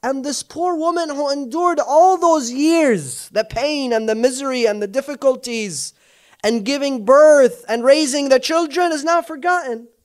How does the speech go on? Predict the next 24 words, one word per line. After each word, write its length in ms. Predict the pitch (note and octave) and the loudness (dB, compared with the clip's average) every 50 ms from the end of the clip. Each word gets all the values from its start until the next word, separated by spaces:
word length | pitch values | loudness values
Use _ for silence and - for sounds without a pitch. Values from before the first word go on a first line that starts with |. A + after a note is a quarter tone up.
| _ _ _ _ _ _ _ _ _ _ _ _ _ _ _ _ _ _ _ _ _ _ _ _ _ _ _ _ _ _ _ _ _ _ | _ _ _ _ _ _ _ _ _ _ _ _ _ _ _ _ _ _ _ _ _ _ _ _ _ _ _ _ _ _ _ _ _ _
So 160 | - - G3+ | -12 -12 -10
people 280 | G3 B3 B3 - A#3+ A3+ | -8 -8 -8 -6 -6 -6
say, 180 | A3+ - G#3+ G3+ | -4 -4 -4 -2
"Look 220 | G3+ A3 G#3+ - | -2 -4 -4 -4
at 80 | A#3+ A#3+ | -8 -8
Islam, 600 | G#3+ A3+ - - A3 A3 A#3 B3+ C4+ C#4 D4+ _ _ _ _ _ _ _ _ _ _ _ _ _ - | -8 -12 -10 -8 -6 -6 -6 -6 -8 -12 -16 _ _ _ _ _ _ _ _ _ _ _ _ _ -16
look 160 | G3+ F#3+ - | -14 -6 -6
at 120 | B3 G3+ G#3 | -6 -4 -2
the 100 | A3 G#3 | -4 -6
injustice." 460 | G3+ F#3+ A3+ A3+ - - A3+ F3+ F#3 | -4 -6 -8 -8 -8 -14 -16 -14 -12
This 160 | B3+ C4+ B3+ | -12 -12 -10
is 120 | C4 A3+ | -10 -8
not 200 | A3 A#3+ C#4+ C#4+ | -6 -6 -6 -6
Islam. 560 | B3 - - - F3+ G3 G3+ D#3+ A#2+ A2+ C3 _ _ _ _ _ _ _ _ _ _ _ _ _ _ _ _ _ _ _ _ _ _ _ _ _ _ _ _ _ _ _ _ - | -6 -10 -10 -8 -6 -6 -6 -6 -8 -10 -16 _ _ _ _ _ _ _ _ _ _ _ _ _ _ _ _ _ _ _ _ _ _ _ _ _ _ _ _ _ _ _ _ -10
And 160 | F3 F#3+ G3+ G#3+ | -8 -8 -4 -4
this 180 | C4+ B3+ - | -4 -4 -4
person 800 | - - C4 C4+ C#4 A#3+ - - G#3 F#3+ F#3 F#3+ G3+ G3+ A#3 - - - | -6 -2 0 0 0 -2 -4 -4 -4 -4 -4 -4 -6 -10 -14 -16 -10 -10
is 160 | G3+ F#3 G3+ | -8 -6 -2
not 260 | A#3+ B3 B3 A#3+ - | -2 -2 -2 -2 -4
implementing 680 | B3 C#4+ B3+ - A#3 A3+ G#3+ G3+ G3 F#3+ - G3+ G3 F#3+ | -8 -8 -6 -6 -6 -4 -4 -4 -6 -6 -8 -8 -6 -6
the 80 | F3+ | -4
laws 260 | F3+ F3+ F#3 F#3+ F3+ G3 | -2 -2 -2 -2 -4 -6
of 100 | F#3 F#3+ | -10 -12
Islam. 720 | F#3 - - G#3 A3 A3+ A3 F#3 C#3+ B2 A#2 A2 - | -14 -14 -8 -4 -2 -2 -2 -2 -4 -6 -10 -16 -20